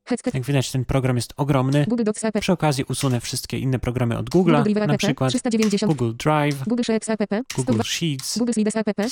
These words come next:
Speaker 1: osiem.
Speaker 2: Slides.
Speaker 1: I N A P P. Gu-, gu-, gu-, gu-, gu-,
Speaker 2: Przejdziemy
Speaker 1: Focus,
Speaker 2: sobie jeszcze
Speaker 1: Filtran,
Speaker 2: dalej,
Speaker 1: Distort A P P, Filtran,
Speaker 2: co by
Speaker 1: Fila-,
Speaker 2: tutaj
Speaker 1: Dis-, Clean My Mac X A P P,
Speaker 2: usunąć.
Speaker 1: Blizzard Browser, Blizzard, e, Battle.net, Batteries, Audio Hijack A P P, pięćdziesiąt.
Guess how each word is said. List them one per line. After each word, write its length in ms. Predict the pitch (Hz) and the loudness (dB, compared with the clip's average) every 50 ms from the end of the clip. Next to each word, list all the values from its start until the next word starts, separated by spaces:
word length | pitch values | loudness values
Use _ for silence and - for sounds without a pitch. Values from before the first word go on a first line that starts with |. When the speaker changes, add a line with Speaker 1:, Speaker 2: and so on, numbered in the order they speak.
| - - | -2 0
Speaker 1:
osiem. 200 | 247 254 262 247 | 2 2 4 4
Speaker 2:
Slides. 340 | - 131 127 127 - - - | 2 2 0 -2 -4 -2 0
Speaker 1:
I 100 | 247 233 | 2 2
N 120 | 226 214 | 2 2
A 60 | 208 202 | 2 2
P 100 | 208 208 | 0 0
P. 160 | 214 196 _ _ _ _ _ - _ - | -2 -4 _ _ _ _ _ -14 _ -4
Gu-, 80 | 214 240 - 214 | -4 -2 -2 -2
gu-, 80 | 247 233 - | -2 -2 -2
gu-, 80 | 214 240 - | -2 -2 -2
gu-, 100 | 214 247 - - | -2 -4 -2 -2
gu-, 80 | 240 233 | -4 -2
Speaker 2:
Przejdziemy 260 | - - 220 - 143 | -2 -2 0 2 2
Speaker 1:
Focus, 100 | 123 - | 2 0
Speaker 2:
sobie 120 | - 120 123 | 0 0 0
jeszcze 160 | 123 - - | 0 2 2
Speaker 1:
Filtran, 200 | 123 - 135 127 | 2 2 2 2
Speaker 2:
dalej, 200 | 127 120 120 117 - | 0 0 -2 -2 -2
Speaker 1:
Distort 320 | 214 254 - - 240 - | -2 -2 0 -2 -2 -2
A 80 | 214 214 | -2 -2
P 100 | 214 196 | -2 -2
P, 120 | - 202 269 - - | -2 -2 -4 -4 -2
Filtran, 280 | - 247 240 - 226 | -2 0 2 2 2
Speaker 2:
co 40 | 220 | 2
by 60 | 220 226 | 4 2
Speaker 1:
Fila-, 80 | 220 | 2
Speaker 2:
tutaj 200 | 214 - 208 123 | 2 2 2 2
Speaker 1:
Dis-, 120 | 123 120 120 | 2 2 2
Clean 200 | 254 262 262 254 | 2 2 2 4
My 80 | 220 220 | 4 2
Mac 160 | 208 208 - | 2 2 0
X 180 | 214 - - 214 | -2 -2 -2 -2
A 80 | 208 | -2
P 100 | - 202 | 0 0
P, 120 | - 202 175 | 0 0 -2
Speaker 2:
usunąć. 360 | 143 - - 175 170 - 147 | -2 0 2 4 4 4 4
Speaker 1:
Blizzard 160 | 247 240 214 | 4 2 2
Browser, 320 | 208 214 - - 208 208 202 - | 0 0 0 0 0 0 0 0
Blizzard, 360 | 208 240 262 240 240 247 - | 0 0 2 2 0 0 0
e, 40 | 220 - - | -2 0 0
Battle.net, 380 | 226 247 - 262 240 220 214 214 202 - - | 0 0 0 0 0 2 2 0 -2 -2 -2
Batteries, 340 | 208 220 214 - 269 277 247 226 - | -2 -2 0 0 0 0 0 -2 -2
Audio 220 | - 247 254 262 240 | 0 0 2 2 2
Hijack 280 | 226 214 214 208 - | 2 2 0 0 -2
A 80 | 208 202 | -2 -2
P 100 | - 202 | 0 0
P, 160 | - 202 233 269 _ - | -2 -2 -4 -4 _ -2
pięćdziesiąt. 440 | 262 247 226 240 240 262 240 - | 0 2 2 2 0 0 -2 -4